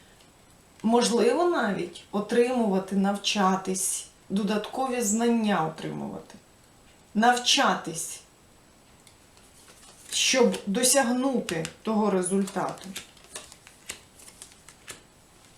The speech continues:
Тому от не зупиняйтеся, тому що, не отримавши в певний період, на який ви розраховували, ми, ви можете підвісити,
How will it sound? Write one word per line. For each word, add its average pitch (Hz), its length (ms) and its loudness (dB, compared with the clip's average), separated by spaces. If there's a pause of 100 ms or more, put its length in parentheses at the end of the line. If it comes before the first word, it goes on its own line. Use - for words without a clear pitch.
(840)
Тому 285 580 2
от 202 180 -2 (100)
не 269 280 4
зупиняйтеся, 240 1080 -4 (840)
тому 277 340 2
що, 247 580 2
не 302 300 4
отримавши 214 760 -2
в 208 80 -10
певний 294 380 -2
період, 175 420 -4
на 208 60 0
який 240 220 -6
ви 240 120 -4
розраховували, 214 680 -2
ми, 208 220 2
ви 240 300 -2
можете 220 480 0
підвісити, 190 960 -2